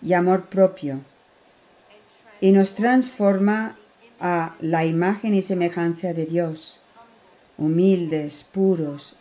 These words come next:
dóciles, obedientes, amables, pacientes y con dominio propio. Por consiguiente, convirtiéndonos en un santo y puro don de nosotros mismos de regreso al Padre.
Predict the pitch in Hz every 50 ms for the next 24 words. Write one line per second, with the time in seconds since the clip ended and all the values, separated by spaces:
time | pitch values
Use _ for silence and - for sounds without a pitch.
0 | - - - 151 151 180 190 196 190 190 - - 160 139 143 135 135 131 - -
1 | _ _ _ _ _ _ - 151 151 160 160 160 175 185 190 185 180 175 165 -
2 | 160 151 143 - - _ _ _ _ _ _ _ - - _ - 156 170 170 170
3 | 185 196 190 175 170 156 156 156 - - - - - _ _ _ _ _ - 160
4 | 165 165 - 185 180 190 190 175 165 165 175 175 165 - - - _ _ - -
5 | - - - _ _ _ _ _ - 185 190 190 185 190 180 180 170 170 165 170
6 | 175 185 190 196 196 190 - 165 160 156 156 - 143 135 135 139 - _ _ _
7 | _ _ _ _ _ _ _ - - 175 165 160 - 208 220 220 214 220 196 185
8 | 196 196 202 208 202 240 233 226 - 190 175 170 170 170 165 165 - 202 208 208
9 | 226 220 226 226 226 233 220 - 196 175 170 165 165 160 - - 202 202 214 220
10 | 208 208 208 190 175 170 170 - 208 202 196 185 180 190 202 202 202 185 185 170
11 | 165 156 160 - 196 190 - 185 180 160 170 170 175 180 185 190 208 214 208 196
12 | 170 165 - 147 131 135 147 143 139 - 151 147 143 143 - 151 143 139 135 131
13 | - -